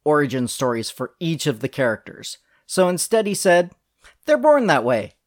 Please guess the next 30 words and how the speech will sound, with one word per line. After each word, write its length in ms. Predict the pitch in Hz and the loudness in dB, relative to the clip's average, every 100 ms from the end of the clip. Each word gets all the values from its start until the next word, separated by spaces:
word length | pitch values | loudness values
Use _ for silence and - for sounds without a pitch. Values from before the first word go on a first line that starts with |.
| _ - | _ 0
End 220 | 226 208 | 0 2
of 120 | 170 | 2
origin 380 | 165 131 113 113 | 4 2 0 -8
story." 480 | - 131 107 - - _ _ _ _ _ _ _ _ - | -6 -6 -6 -10 -20 _ _ _ _ _ _ _ _ -6
Mutants, 640 | 302 285 151 139 - - _ - | -4 -2 -4 -6 -8 -10 _ -2
as 180 | 147 131 | -2 -2
explained 460 | - - 151 127 | -8 -4 -2 -2
in 80 | 113 | -4
the 60 | 110 | -2
comics, 580 | 185 160 110 - - _ _ _ 180 | 0 0 -2 -8 -16 _ _ _ -2
are 100 | 180 | -2
people 360 | - 226 226 | -4 -6 -6
who 200 | 185 214 | -2 0
are 80 | 180 | 0
born 520 | 127 147 151 151 147 | 0 -2 0 0 0
with 160 | 147 143 | 0 -2
an 120 | 143 - - | -4 -8 -6
X 400 | 147 - - - | -6 -4 -12 -12
gene 500 | - 117 110 - 127 _ | -14 -14 -14 -16 -20 _
that 200 | 151 131 | -6 -4
gives 280 | 120 143 117 | 0 -2 -2
them 160 | 127 123 | -6 -4
their 160 | 117 | -4
powers. 540 | 113 127 104 - - - _ _ _ _ _ _ _ - | -2 -4 -4 -10 -18 -20 _ _ _ _ _ _ _ -8
Not 220 | 147 170 | 0 2
an 100 | 233 | 2
X 180 | 226 220 | 0 -2
chromosome, 640 | - 190 135 98 110 110 110 - | 0 2 2 -2 -4 -6 -10 -6
that's 260 | 135 - | -4 -4
different, 460 | - 196 - 131 | 0 0 0 -4